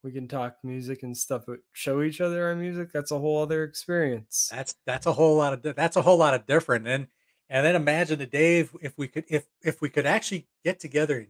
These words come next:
Speaker 2: jam together.
Speaker 1: That would be really cool.
Speaker 2: That would be epic. So
Speaker 1: I agree. I completely agree.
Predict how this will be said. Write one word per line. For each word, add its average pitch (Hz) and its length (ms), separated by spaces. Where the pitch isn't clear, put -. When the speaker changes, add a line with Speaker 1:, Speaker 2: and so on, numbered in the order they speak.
Speaker 2:
jam 143 360
together. - 440
Speaker 1:
That 123 160
would 131 80
be 127 100
really 117 300
cool. 117 340
Speaker 2:
That 147 240
would 143 120
be 127 200
epic. - 520
So 104 520
Speaker 1:
I 220 160
agree. 165 560
I 139 180
completely 131 580
agree. 123 480